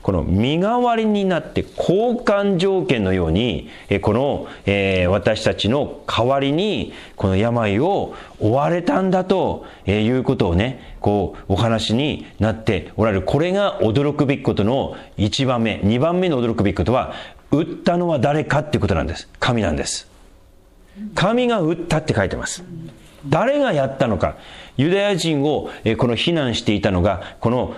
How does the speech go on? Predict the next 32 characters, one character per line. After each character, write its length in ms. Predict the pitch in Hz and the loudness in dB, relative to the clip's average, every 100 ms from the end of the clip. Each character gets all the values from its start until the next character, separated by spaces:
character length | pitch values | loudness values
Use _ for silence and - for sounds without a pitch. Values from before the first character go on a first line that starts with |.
| - | -2
後 360 | 120 127 127 147 | 0 0 0 -2
の 100 | 127 | 0
キ 120 | 131 | -2
リ 80 | 123 | 0
ス 60 | |
ト 100 | 131 | 0
教 160 | 117 117 | 0 0
会 140 | 95 | 2
で 80 | 85 | 0
す 140 | 85 120 | 0 0
ね。 360 | 113 - - 107 | 0 -4 -4 0
ユ 100 | 120 | 2
ダ 80 | |
ヤ 140 | 139 135 | 2 2
人 220 | 127 120 | 0 2
殺 220 | 127 123 | 2 0
し 100 | 110 | -2
と 120 | 101 | -2
こ 100 | - | 0
う 20 | 104 | 2
い 20 | |
う 20 | |
ふ 40 | 104 | 2
う 40 | |
に 80 | 90 | 2
な 80 | 90 | 0
っ 40 | |
た 80 | 90 | 0
け 80 | 85 | 0
れ 80 | |
ど 80 | 82 | 2
も、 200 | 139 - | 0 -2